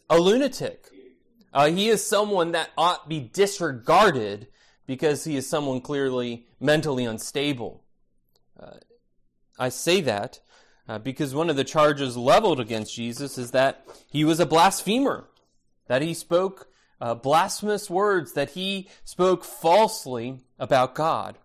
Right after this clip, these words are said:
Uh, John ten thirty-three tells us, John ten thirty-three, the Jews answered him,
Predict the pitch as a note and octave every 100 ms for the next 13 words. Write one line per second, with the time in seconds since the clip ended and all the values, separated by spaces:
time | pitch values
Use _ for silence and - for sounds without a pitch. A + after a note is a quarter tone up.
0 | _ _ _ _ _ _ - A#2 A2+ D3
1 | D3+ D3 C#3 F3+ E3 C3+ C3+ C3 B2+ B2
2 | D#3+ D#3+ C3+ B2 A2 G#2 A2 A#2 - -
3 | A#2+ A#2+ - D3 D3 B2+ C3 A#2+ A#2+ D3
4 | D#3 C#3+ D3 _ _ _ - C3+ B2 D3+
5 | F3 E3 D#3+ D#3 D#3 D3 D3+ D3+ D#3+